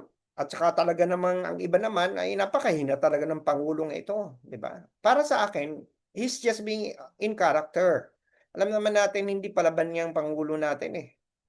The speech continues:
Kaya nga napagdududahang mahina.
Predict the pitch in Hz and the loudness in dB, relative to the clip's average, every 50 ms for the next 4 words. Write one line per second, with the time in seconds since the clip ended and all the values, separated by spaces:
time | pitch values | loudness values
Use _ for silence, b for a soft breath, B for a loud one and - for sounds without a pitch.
0 | _ _ _ _ _ _ _ _ _ _ _ _ _ _ _ _ _ _ _ - | _ _ _ _ _ _ _ _ _ _ _ _ _ _ _ _ _ _ _ 0
1 | 147 151 160 165 170 170 165 160 - 151 147 139 139 147 143 156 156 165 143 135 | 4 4 6 4 4 2 0 0 0 -2 -2 -2 -4 -4 -2 -2 0 0 0 0
2 | 160 160 156 135 117 110 123 127 127 135 127 | -2 -8 -8 -8 -8 -8 -6 -6 -6 -6 -8